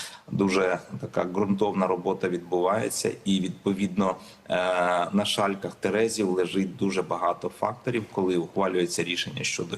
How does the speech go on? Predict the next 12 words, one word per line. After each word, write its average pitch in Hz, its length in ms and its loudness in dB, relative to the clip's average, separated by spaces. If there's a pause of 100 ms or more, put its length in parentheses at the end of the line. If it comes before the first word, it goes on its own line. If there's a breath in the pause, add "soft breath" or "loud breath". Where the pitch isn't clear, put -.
і 95 60 -10
короткого 131 600 0
листа, 131 440 0
цього 123 280 -4
шорт-лист, - 640 -2
там, 95 180 0
де 92 100 2
п'ять 95 300 -2
кандидатів, 98 640 -2
відповідно, 95 520 0
коли 92 280 0
вже 90 320 0